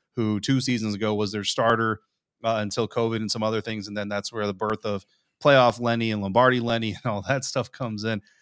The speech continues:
And then Ronald Jones kinda lost, you know, any traction, any footing he really had with the Buccaneers over the last year. So now they're,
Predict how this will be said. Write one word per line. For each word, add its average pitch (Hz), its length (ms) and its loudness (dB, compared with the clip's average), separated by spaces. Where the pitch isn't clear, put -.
And 120 160 2
then 135 80 6
Ronald 139 240 4
Jones 139 160 0
kinda 135 200 4
lost, 123 440 2
you 147 100 -4
know, 131 100 0
any 127 260 2
traction, 123 420 2
any 120 140 -2
footing 123 220 -4
he 110 80 -2
really 113 300 -2
had 110 180 0
with 104 80 -6
the 104 60 -6
Buccaneers 107 600 -4
over 117 200 0
the 107 80 -2
last 123 340 2
year. 127 220 -6
So - 120 -6
now 110 220 0
they're, 107 280 -2